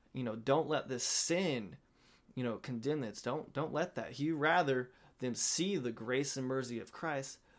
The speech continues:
while he's dying, being stoned to death, even though they themselves literally said they covered their ears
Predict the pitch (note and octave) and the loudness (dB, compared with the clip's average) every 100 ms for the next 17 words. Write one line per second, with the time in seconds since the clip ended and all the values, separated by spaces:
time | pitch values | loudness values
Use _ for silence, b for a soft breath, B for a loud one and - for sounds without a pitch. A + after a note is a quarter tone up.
0 | b B2 B2+ C#3+ D3 D3 C3+ A2+ A#2 B2+ | b -4 2 2 2 0 -2 -2 -2 -2
1 | D#3 E3+ D#3 B2+ A2+ A2+ - D#3 C3 A#2 | 0 0 -2 -4 -4 -6 -4 -4 -4 -2
2 | C3+ B2+ B2 _ B B - F3 F#3 E3 | -2 -2 -4 _ B B 2 2 4 4
3 | D#3+ D3+ B2 E3 F#3 D#3+ C#3 F#3+ F#3 D#3+ | 4 4 2 2 2 2 0 0 2 2
4 | C#3 - C3 C3+ D3 C#3 E3 C3+ A#2+ - | -2 -6 -2 0 0 0 -2 -2 -4 -2
5 | C#3 E3+ F3 E3+ B2 B2 | -2 0 0 0 0 -2